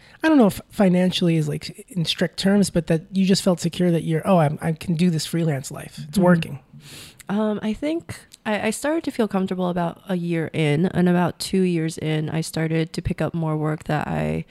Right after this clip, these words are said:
Speaker 2: cared about, like, um, a couple of political things here and there. Um, and I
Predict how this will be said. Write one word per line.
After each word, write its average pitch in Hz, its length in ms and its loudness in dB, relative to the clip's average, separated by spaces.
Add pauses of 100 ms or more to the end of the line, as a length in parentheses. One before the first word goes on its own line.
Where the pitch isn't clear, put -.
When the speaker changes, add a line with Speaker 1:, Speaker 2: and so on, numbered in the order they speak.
(580)
Speaker 2:
cared 170 380 -2
about, - 360 -6 (140)
like, 160 320 -4 (300)
um, 151 560 -4
a 175 40 -6
couple 170 320 -4
of 160 100 -6
political 160 440 -6
things 165 360 -6
here 160 200 -6
and 156 160 -4
there. 156 380 -4
Um, 156 400 -6 (360)
and 170 500 -2 (140)
I 180 360 -2